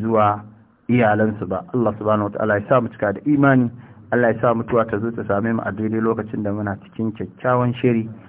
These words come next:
Allah subhanahu wa ta'ala ya karɓi rayuwar mu a lokacin da muke bin Allah subhanahu wa ta'ala. اللهم إنا نسألك العفو والعافية في الدنيا والآخرة. اللهم إنا نسألك العفو والعافية في،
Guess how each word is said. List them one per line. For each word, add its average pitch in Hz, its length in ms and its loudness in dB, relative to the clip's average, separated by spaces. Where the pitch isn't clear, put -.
Allah 113 260 2
subhanahu 107 360 2
wa 104 60 -2
ta'ala 113 540 2
ya 107 160 -4
karɓi 117 320 0
rayuwar 113 280 2
mu 113 100 0
a - 80 -4
lokacin 107 420 -4
da 104 80 -2
muke 104 340 -6
bin 117 300 0
Allah 110 320 0
subhanahu 101 400 0
wa 98 60 -2
ta'ala. 127 440 4
اللهم 117 300 0
إنا 113 220 0
نسألك 107 420 -4
العفو 104 340 -2
والعافية 104 560 -2
في 110 80 -8
الدنيا 104 420 -2
والآخرة. 107 600 0
اللهم 117 260 2
إنا 113 180 0
نسألك 113 420 -4
العفو 110 360 -4
والعافية 110 480 -2
في، 104 80 -6